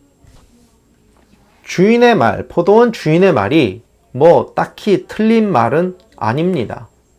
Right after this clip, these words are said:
그리고 예수님이 계시던 당시에, 예수님이 계시던 당시에 일꾼들을 위한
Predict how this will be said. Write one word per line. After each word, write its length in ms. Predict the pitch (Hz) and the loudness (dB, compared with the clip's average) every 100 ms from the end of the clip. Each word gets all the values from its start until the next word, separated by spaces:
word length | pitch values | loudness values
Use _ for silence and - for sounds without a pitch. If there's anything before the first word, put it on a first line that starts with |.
| _ _ - | _ _ -4
그리고 260 | 156 180 | 2 4
예수님이 460 | 143 143 190 214 208 | 6 4 4 4 4
계시던 400 | 180 - 160 135 | 4 4 0 0
당시에, 680 | 113 107 - 104 113 151 - _ _ _ _ _ _ _ _ _ _ _ _ _ _ _ _ _ _ _ _ 127 | -2 -4 -4 -2 -2 -6 -14 _ _ _ _ _ _ _ _ _ _ _ _ _ _ _ _ _ _ _ _ 0
예수님이 680 | 135 185 190 190 185 175 - _ _ _ | 0 2 4 6 6 4 -2 _ _ _
계시던 640 | - 135 - 139 151 180 | 2 2 2 4 4 4
당시에 520 | 180 131 131 - 151 180 | 0 -4 -4 0 2 2
일꾼들을 1000 | - 175 208 208 226 220 175 165 147 113 | 2 -2 -2 0 0 2 2 2 2 2
위한 380 | 117 120 131 | 0 0 -2